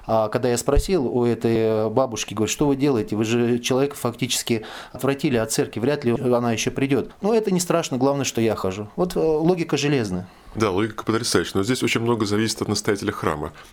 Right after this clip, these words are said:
Speaker 2: При мне был такой случай. Я ходил в храм, где было немного людей, это был подмосковный приход. Даже летом там было людей довольно мало, и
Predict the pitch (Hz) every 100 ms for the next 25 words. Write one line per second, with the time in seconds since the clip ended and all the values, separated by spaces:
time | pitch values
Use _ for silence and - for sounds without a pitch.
0 | _ 104 104 120 143 123 98 117 113 104
1 | 113 110 - 101 - 80 87 95 92 -
2 | - 87 95 87 - 101 92 85 87 85
3 | 87 90 90 90 92 92 85 85 87 123
4 | 139 107 90 90 85 - 87 87 - 135
5 | 127 113 110 107 110 98 - - 98 95
6 | 92 110 135 123 113 107 101 98 101 98
7 | 92 92 - 107 95 92 92 92 92 90
8 | 90 90 87 85 73 117 135 131